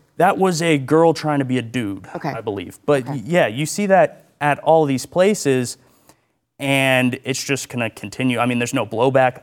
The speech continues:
Speaker 1: Like you saw, the school agreed that it was toxic,
Speaker 2: Mm-hmm.
Speaker 1: and U N T also agrees that it's toxic. All these major universities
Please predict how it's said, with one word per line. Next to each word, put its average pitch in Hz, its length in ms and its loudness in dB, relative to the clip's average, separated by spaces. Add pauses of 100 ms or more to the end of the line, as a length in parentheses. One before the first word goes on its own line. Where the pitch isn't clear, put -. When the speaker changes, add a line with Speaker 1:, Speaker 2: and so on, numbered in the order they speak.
(120)
Speaker 1:
Like 123 260 -2
you 117 100 -6
saw, 120 460 2
the 117 220 -6
school 139 800 4 (200)
agreed 131 640 0
that 127 80 0
it 107 100 -4
was 117 140 -8
toxic, 131 640 2
Speaker 2:
Mm-hmm. 185 340 -2
Speaker 1:
and 127 240 -2
U 139 180 2
N 127 100 2
T 135 360 2
also 127 440 2
agrees 123 300 -2
that 123 100 -2
it's 113 120 -8
toxic. 123 360 2
All 127 100 2
these 123 140 -2
major 120 220 -4
universities 113 720 -6